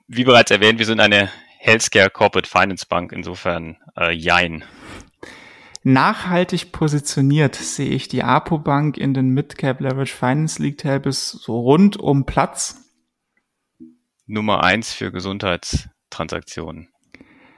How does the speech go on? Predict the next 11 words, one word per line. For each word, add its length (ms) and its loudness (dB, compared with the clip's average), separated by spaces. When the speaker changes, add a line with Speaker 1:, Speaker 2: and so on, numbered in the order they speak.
Speaker 2:
Was 180 0
ist 140 -2
für 100 2
dich 220 0
die 100 0
bessere 460 0
Leverage 440 -2
Finance 440 -2
Strategie 580 -2
als 260 -6
Bank? 480 -4